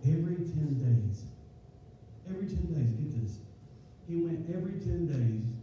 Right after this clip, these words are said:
to Smith Wigglesworth House, and he visited with him, and he heard him pray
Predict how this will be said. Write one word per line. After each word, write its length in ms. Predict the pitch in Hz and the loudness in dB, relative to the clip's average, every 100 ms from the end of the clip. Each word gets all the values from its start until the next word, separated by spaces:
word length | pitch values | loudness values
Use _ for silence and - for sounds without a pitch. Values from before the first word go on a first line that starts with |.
| - | -8
to 220 | 117 117 | -4 -4
Smith 240 | 143 139 127 | -2 -2 -2
Wigglesworth 640 | 131 131 127 120 120 120 113 104 | -2 0 2 2 4 2 0 -4
House, 360 | 104 101 - - - - - - - | -4 -4 -6 -14 -20 -20 -20 -20 -2
and 100 | 135 | 2
he 60 | 135 131 | 4 4
visited 360 | 151 120 107 98 | 4 6 4 4
with 100 | 110 | 2
him, 340 | - 98 98 - - - - - - | 0 0 -2 -4 -10 -18 -18 -18 2
and 100 | 127 | 6
he 60 | 123 - | 8 8
heard 180 | 151 131 | 4 6
him 360 | 120 311 156 | 8 8 8
pray 200 | 147 113 | 6 6